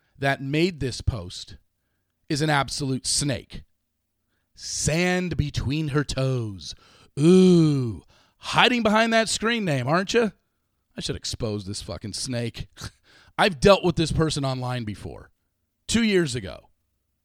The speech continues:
we had an email exchange back and forth that was not pleasant. I called her names. She called me names. She's an absolute snake. So it does not surprise me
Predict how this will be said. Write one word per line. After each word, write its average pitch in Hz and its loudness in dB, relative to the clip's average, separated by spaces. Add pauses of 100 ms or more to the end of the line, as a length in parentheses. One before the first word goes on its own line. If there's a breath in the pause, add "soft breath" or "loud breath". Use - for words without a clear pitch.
we 190 2
had 190 6
an 180 0
email 196 0
exchange 156 -4
back 151 0
and 147 -6
forth 139 -2 (220 soft breath)
that 139 2
was 147 -2
not 147 0
pleasant. 120 -4 (500 soft breath)
I 135 0
called 147 0
her 175 4
names. 165 -2 (200 soft breath)
She 160 -4
called 151 2
me 135 -2
names. 73 -10 (240)
She's 180 -2
an 165 -2
absolute 139 -2
snake. 123 -8 (560)
So 170 -2
it 143 -6
does 180 0
not 185 -4
surprise 147 -2
me 117 -6